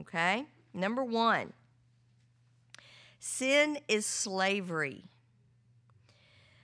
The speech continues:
Sin is slavery. The problem is sin is deceptive. It's not presented as slavery. It's presented as freedom. That's the deceptive part.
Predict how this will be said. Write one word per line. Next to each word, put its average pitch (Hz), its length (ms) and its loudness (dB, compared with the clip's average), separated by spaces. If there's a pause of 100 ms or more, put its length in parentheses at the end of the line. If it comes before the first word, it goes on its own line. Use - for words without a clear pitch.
(280)
Sin 262 540 2 (100)
is 214 140 0
slavery. 180 680 -2
The 175 100 -4
problem 269 600 0
is 180 440 2
sin 285 500 -6
is 208 200 -4
deceptive. 190 800 -6 (680)
It's - 200 0
not 320 260 4
presented 294 580 0
as 180 120 0
slavery. 160 720 -2 (220)
It's 196 180 -6
presented 196 680 -4
as 156 240 -4
freedom. 139 640 -8 (1000)
That's 170 440 2
the 190 160 -2
deceptive 165 640 -4
part. 123 260 -2